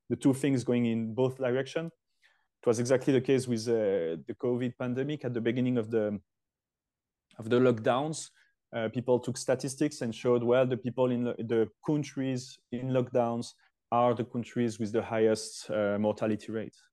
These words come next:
Yeah, well, that's exactly the point. Basically, you have the fire, you call the firefighters. And that was driven mostly by reverse causality. But here, the question is very hard. I, you worked on this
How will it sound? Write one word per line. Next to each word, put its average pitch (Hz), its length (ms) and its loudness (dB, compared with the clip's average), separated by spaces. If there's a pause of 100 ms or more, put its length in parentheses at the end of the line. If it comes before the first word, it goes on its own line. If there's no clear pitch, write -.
(160)
Yeah, 50 180 -12
well, - 260 -18 (100)
that's - 300 -8
exactly 110 440 -2
the 110 100 -2
point. 104 320 -6
Basically, 101 380 -6
you 101 80 -2
have 104 160 0
the 123 80 -2
fire, 139 400 2
you 117 140 -2
call 110 160 -4
the 110 80 -6
firefighters. - 720 -6 (480)
And 117 140 2
that 117 220 4
was 120 400 2
driven 135 400 2
mostly 123 280 0
by 117 100 2
reverse 120 340 0
causality. 113 480 -6 (520)
But 139 140 4
here, 208 300 4
the 143 80 4
question 151 320 2
is 127 80 2
very 143 280 4
hard. 120 260 -2
I, 101 120 2 (260)
you 120 120 -4
worked 135 280 4
on 123 120 -2
this - 300 -8